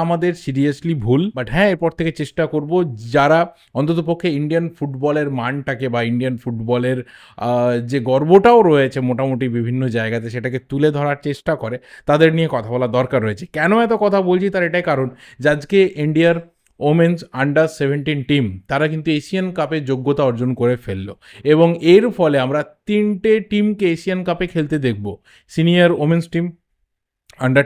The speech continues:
twenty টিম এবং under seventeen টিম। যেখানে মেন্স ফুটবলের কেউ কোথাও প্রতিনিধিত্ব করছে না, সেখানে ওমেন্স ফুটবলে কিন্তু তিনটে টিম এশিয়ান কাপের মূল পর্বে খেলবে, এবং তার পাশাপাশি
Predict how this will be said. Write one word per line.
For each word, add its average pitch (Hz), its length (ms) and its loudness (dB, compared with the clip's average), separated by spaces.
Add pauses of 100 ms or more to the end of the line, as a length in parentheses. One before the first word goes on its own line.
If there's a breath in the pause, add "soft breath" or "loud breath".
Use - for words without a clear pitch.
twenty 156 360 2
টিম 165 140 -2 (260)
এবং 170 120 0 (120)
under 147 260 -2
seventeen 120 440 0
টিম। 101 100 -6 (420 soft breath)
যেখানে 175 260 2 (220)
মেন্স 196 200 0 (100)
ফুটবলের 165 480 0 (240)
কেউ 190 200 4 (200)
কোথাও 170 340 -4
প্রতিনিধিত্ব 151 500 -6 (160)
করছে 143 300 -4 (160)
না, 120 120 0 (580 loud breath)
সেখানে 165 300 2
ওমেন্স 220 300 2
ফুটবলে 156 380 0 (100)
কিন্তু 131 240 -4 (160)
তিনটে 180 320 4 (100)
টিম 160 140 2 (220)
এশিয়ান 151 340 -4 (120)
কাপের 135 320 0 (460 soft breath)
মূল 220 160 8 (160)
পর্বে 131 280 2 (120)
খেলবে, 120 340 0 (340)
এবং 202 160 4 (160)
তার 180 220 0
পাশাপাশি 170 420 -4